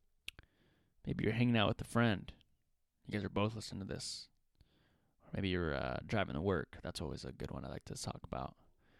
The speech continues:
Or maybe you're, uh, you're working out. If you're working out to me,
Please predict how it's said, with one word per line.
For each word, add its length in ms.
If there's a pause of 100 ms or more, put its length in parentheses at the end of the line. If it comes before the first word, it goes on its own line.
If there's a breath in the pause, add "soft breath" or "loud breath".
(540)
Or 140
maybe 340
you're, 280
uh, 300 (260)
you're 100
working 420
out. 320
If 140
you're 80
working 320
out 220
to 100
me, 360